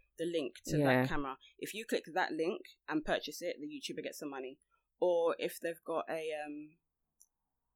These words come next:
Speaker 1: a
Speaker 2: Code.
Speaker 1: code that says, "Okay, this is my camera for one month, you get ten percent off." If people use that code, you get some money. So it's basically,
Speaker 2: Mm,
Speaker 1: like,
Speaker 2: so all,
Speaker 1: commission based.
Speaker 2: like them, all those hair companies, when I'm clicking, clicking, clicking,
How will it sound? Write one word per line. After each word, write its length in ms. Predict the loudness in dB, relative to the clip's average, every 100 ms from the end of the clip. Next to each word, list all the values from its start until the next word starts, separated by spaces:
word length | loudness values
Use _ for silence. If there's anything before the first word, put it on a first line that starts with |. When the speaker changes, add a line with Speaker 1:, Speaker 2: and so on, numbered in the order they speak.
| _ _
Speaker 1:
a 220 | -2 -2 -2 _ _
Speaker 2:
Code. 380 | 12 12 12 10
Speaker 1:
code 20 | 10 8 6
that 160 | -2
says, 200 | 0 -2
"Okay, 320 | -2 -2 -2 -2 -10 _
this 140 | -6 -4
is 80 |
my 140 | -4 -4
camera 260 | 0 -2
for 160 | 0 -2
one 220 | -2 0
month, 200 | -2 -2
you 60 | -6
get 140 | -10
ten 160 | -8 -10
percent 240 | -8 -8 -4
off." 280 | -6 -6 _ _ _ -6
If 140 | -6 -8 _
people 240 | -12 -4 -4
use 280 | -4 -6
that 180 | -2 -2
code, 220 | -2 -4 -4
you 100 | -8
get 160 | -4 -4
some 160 | -4
money. 220 | -6 -8 -6
So 120 | 0
it's 100 | 4
basically, 200 | 4 4
Speaker 2:
Mm, 60 |
Speaker 1:
like, 80 | 2
Speaker 2:
so 140 | 4 4
all, 40 |
Speaker 1:
commission 240 | 4 0 -2
based. 120 | 0
Speaker 2:
like 120 | 2
them, 120 | 2 0
all 120 | -2
those 180 | -2 -2
hair 160 | -4
companies, 540 | -4 -2 -2 -2 -4 -4
when 100 | -2
I'm 80 | 0
clicking, 380 | 0 -2 -2
clicking, 280 | -4 -4 -4
clicking, 160 | -4